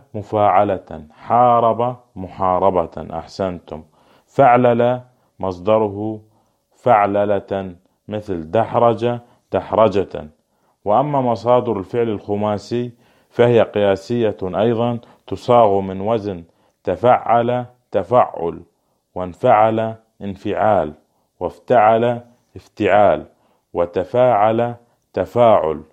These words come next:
وتفعلل تفعلل. وأيضًا مصادر الأفعال السداسية أيضًا قياسية على وزن استفعل استفعال،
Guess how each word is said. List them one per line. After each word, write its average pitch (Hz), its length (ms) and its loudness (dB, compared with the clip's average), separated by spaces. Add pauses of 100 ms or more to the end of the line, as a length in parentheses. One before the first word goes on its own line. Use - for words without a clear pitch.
(160)
وتفعلل 120 1000 -2 (320)
تفعلل. 92 640 0 (640)
وأيضًا 139 580 2 (300)
مصادر 123 600 0
الأفعال 107 500 2
السداسية 113 840 -4
أيضًا 120 300 -2
قياسية 110 880 -2 (360)
على 110 200 4
وزن 107 480 2 (340)
استفعل 120 880 -2 (180)
استفعال، 98 800 -4